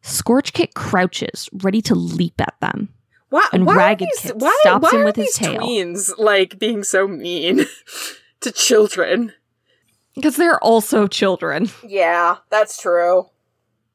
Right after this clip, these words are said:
Speaker 2: I, I used to be scared of the eighth grade hallway.
Speaker 1: Oh, yeah. Ragged Kit stops him with his tail. He says loftily that they aren't worth it.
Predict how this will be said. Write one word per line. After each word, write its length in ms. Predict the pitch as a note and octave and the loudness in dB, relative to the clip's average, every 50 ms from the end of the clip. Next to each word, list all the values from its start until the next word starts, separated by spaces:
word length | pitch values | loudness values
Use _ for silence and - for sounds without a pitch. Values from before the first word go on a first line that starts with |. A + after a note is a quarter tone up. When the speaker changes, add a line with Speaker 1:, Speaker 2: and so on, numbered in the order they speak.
| _ _ _ - | _ _ _ -2
Speaker 2:
I, 200 | G#3+ C4+ D#4 C#4 - | 0 2 2 0 0
I 140 | - G#3+ B3+ | 2 2 2
used 240 | D4 C#4+ D#4+ E4 - | 2 0 -4 -8 -8
to 40 | A#3 | -10
be 80 | A#3 | -10
scared 280 | A#3 - - A#3+ A#3+ A#3 | -10 -4 0 0 0 0
of 60 | G#3 | 0
the 120 | G#3+ - - | -4 -2 -2
eighth 200 | G#3 G3 G3 - | -2 -2 -4 -4
grade 240 | - G3+ G3 F#3 F#3+ | -4 -2 -2 -2 0
hallway. 540 | G3 F#3 F#3 F#3 F#3 F#3+ F#3+ G3 G3+ G#3+ _ _ _ _ _ _ _ _ _ _ _ _ _ _ _ _ _ _ _ _ _ _ _ _ _ _ _ _ _ _ _ _ _ _ _ - _ - | 2 4 4 4 4 2 2 0 0 -2 _ _ _ _ _ _ _ _ _ _ _ _ _ _ _ _ _ _ _ _ _ _ _ _ _ _ _ _ _ _ _ _ _ _ _ -20 _ -2
Speaker 1:
Oh, 160 | - A#3 A3+ D#4 | 0 2 4 4
yeah. 280 | D4 - C3+ - G3+ - _ _ _ _ _ _ _ _ _ _ _ _ _ _ _ _ _ _ _ _ _ _ _ _ _ _ _ _ _ _ _ _ _ _ _ _ _ _ _ _ _ _ _ _ _ _ _ _ _ _ _ _ _ _ _ _ _ _ _ _ _ _ _ _ | 2 2 0 -2 -4 -8 _ _ _ _ _ _ _ _ _ _ _ _ _ _ _ _ _ _ _ _ _ _ _ _ _ _ _ _ _ _ _ _ _ _ _ _ _ _ _ _ _ _ _ _ _ _ _ _ _ _ _ _ _ _ _ _ _ _ _ _ _ _ _ _
Ragged 440 | - A3 A#3 A#3 A#3+ A#3 A3 G#3+ F#3 | -4 -2 0 0 0 0 -2 -4 -4
Kit 200 | - - F#3+ - | -4 -8 -8 -8
stops 440 | - - - - F3+ D#3+ E3+ - - | -8 -12 -4 -4 -2 -2 -2 -4 -4
him 120 | F#3+ F3 | -6 -6
with 120 | E3 C#3+ - | -6 -8 -10
his 160 | - - - | -10 -12 -10
tail. 520 | - - - D#3+ D#3 D3 G#2+ A#2 - G3 - - _ _ _ _ - - _ _ _ _ _ _ | -12 -8 -4 -2 0 0 0 0 0 -2 -6 -10 _ _ _ _ -20 -20 _ _ _ _ _ _
He 140 | - - E4+ | -2 -2 0
says 240 | - - F#4 E4+ E4+ | 2 2 2 4 4
loftily 580 | D4+ D#4 D4 D4 - - - D4 C#4 C#4 C4+ | 4 4 4 2 0 0 0 2 2 2 2
that 180 | B3+ C#4 C4+ - | 2 0 0 2
they 200 | D#4+ D#4 D#4 D#4 | 2 2 2 2
aren't 340 | - C4+ B3+ B3+ B3+ - - | 0 -2 -2 -2 -4 -8 -10
worth 420 | A3+ G3+ G#3+ A3 G#3+ A3 - - | -4 0 2 2 2 2 0 -2
it. 340 | G#3+ G3 G3+ - - - - | -4 -4 -4 -6 -12 -16 -18